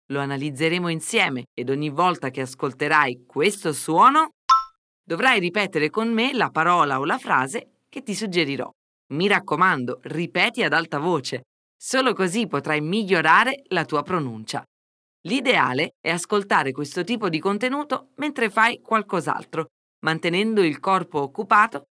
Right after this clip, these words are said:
con un'attività che svolgi meccanicamente, per esempio mentre corri, guidi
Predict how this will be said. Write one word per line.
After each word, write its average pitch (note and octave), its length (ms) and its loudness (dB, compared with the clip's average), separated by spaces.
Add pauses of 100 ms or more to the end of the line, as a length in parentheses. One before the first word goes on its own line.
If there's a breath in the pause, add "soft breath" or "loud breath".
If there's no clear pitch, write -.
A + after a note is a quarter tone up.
(160)
con B3 160 -2
un'attività A3 640 0
che A3+ 140 0
svolgi F#3+ 480 0
meccanicamente, F3 1000 -2 (300)
per D#3+ 180 0
esempio G3+ 440 2
mentre D3+ 320 -2
corri, E3 500 -2 (160 soft breath)
guidi G#3+ 560 -2